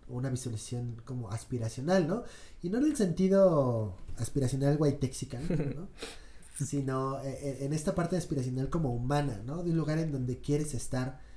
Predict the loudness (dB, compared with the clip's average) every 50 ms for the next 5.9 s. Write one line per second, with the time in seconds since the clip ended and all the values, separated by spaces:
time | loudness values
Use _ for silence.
0 | -16 -16 -18 -14 -10 -8 -8 -8 -8 -10 -8 -6 -6 -4 -4 -4 -4 -4 -4 -4
1 | -4 -2 -2 0 0 -2 -2 0 0 0 0 2 2 2 2 2 0 2 2 4
2 | 4 4 4 2 2 0 -2 0 2 2 2 4 2 0 0 -2 0 -2 -2 -2
3 | -2 -6 -6 -2 -4 -2 -2 -2 -2 0 0 0 0 -2 -2 -2 0 0 0 0
4 | -2 -6 -6 -4 -6 -6 -6 -2 -2 -2 0 0 -2 -4 -4 -2 0 0 0 0
5 | 0 -2 -4 -4 0 2 2 2 2 0 -4 -6 -8 -10 -10 -10 -10